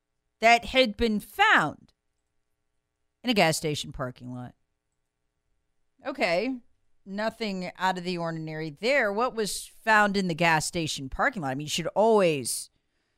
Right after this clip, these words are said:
turn in missing, you know, as people's wallets go missing and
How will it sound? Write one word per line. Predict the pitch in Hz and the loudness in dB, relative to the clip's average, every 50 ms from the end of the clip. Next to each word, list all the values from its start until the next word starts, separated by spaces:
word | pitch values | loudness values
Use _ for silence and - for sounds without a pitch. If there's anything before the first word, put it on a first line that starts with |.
| _ _ _ _ - | _ _ _ _ -2
turn | - 220 220 202 190 | 2 2 4 4 4
in | 202 247 294 294 214 156 127 98 135 | 4 6 6 6 4 2 -2 -4 -2
missing, | 170 190 180 - - 175 151 143 127 117 _ _ _ _ _ _ _ _ _ _ _ _ _ _ - | -2 -2 -2 -2 -2 -4 -4 -4 -6 -8 _ _ _ _ _ _ _ _ _ _ _ _ _ _ -10
you | 160 147 | -8 -6
know, | 117 113 113 | -6 -6 -8
as | 131 - | -12 -14
people's | - - 143 - - 135 123 - - - _ _ _ _ | -14 -16 -14 -12 -10 -10 -10 -10 -14 -18 _ _ _ _
wallets | - 156 165 165 160 165 165 156 - - | -2 2 4 4 4 4 2 -2 -4 -6
go | - 170 156 147 | -4 -4 -2 -2
missing | 147 147 147 - - - 147 143 139 139 135 | -2 -4 -4 -6 -6 -6 -4 -4 -4 -4 -4
and | 127 120 | -6 -8